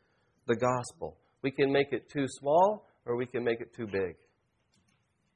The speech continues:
We make it too small, he says,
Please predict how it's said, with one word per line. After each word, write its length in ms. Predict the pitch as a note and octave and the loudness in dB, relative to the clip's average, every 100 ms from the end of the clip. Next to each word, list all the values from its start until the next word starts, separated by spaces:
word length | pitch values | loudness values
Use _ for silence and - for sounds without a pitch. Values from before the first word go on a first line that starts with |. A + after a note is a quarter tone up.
| _ _ _ _ _ _ | _ _ _ _ _ _
We 120 | D3 | 2
make 220 | E3 A3 A3+ | 6 6 6
it 140 | F3 | 2
too 140 | G3 E3+ | 0 -2
small, 480 | - F3 G#3 G3 C#3+ | 0 6 10 10 8
he 80 | D3+ | 2
says, 340 | C#3 D#3+ D#3 | 0 4 4